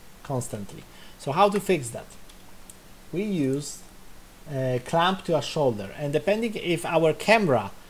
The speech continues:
is using more of the left shoulder or more of the right shoulder, we should pick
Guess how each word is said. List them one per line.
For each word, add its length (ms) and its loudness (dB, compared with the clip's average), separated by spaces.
is 200 -4
using 600 2
more 280 8
of 260 4
the 100 4
left 360 2
shoulder 520 0
or 160 -2
more 340 2
of 200 -6
the 120 0
right 360 0
shoulder, 400 0
we 80 -4
should 240 -10
pick 240 -6